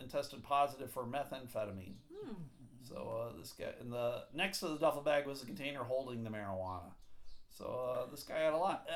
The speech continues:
Speaker 1: I wonder if this dude even knew how to fly a plane.
Speaker 2: Well, <laughs> that's what I'm saying. Like, how do you even, like, think you're gonna do that?
Speaker 1: I,
Speaker 2: Well,
Speaker 1: I don't know.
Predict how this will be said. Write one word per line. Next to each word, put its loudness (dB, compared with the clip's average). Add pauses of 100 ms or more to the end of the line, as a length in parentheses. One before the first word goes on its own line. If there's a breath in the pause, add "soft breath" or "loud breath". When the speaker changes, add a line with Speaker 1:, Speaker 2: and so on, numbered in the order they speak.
(120)
Speaker 1:
I 6
wonder 10 (220)
if -4
this 0
dude -2
even -2
knew 4
how 6
to 2
fly 2
a 2
plane. -4
Speaker 2:
Well, 0
<laughs> -14
that's 2
what 2
I'm 0
saying. 0
Like, -2
how 0 (580 loud breath)
do -8
you -4
even, -2
like, 0 (220)
think 0
you're -6
gonna -4
do -2
that? -6 (1200 soft breath)
Speaker 1:
I, -2
Speaker 2:
Well, 4
Speaker 1:
I -4
don't -4
know. -6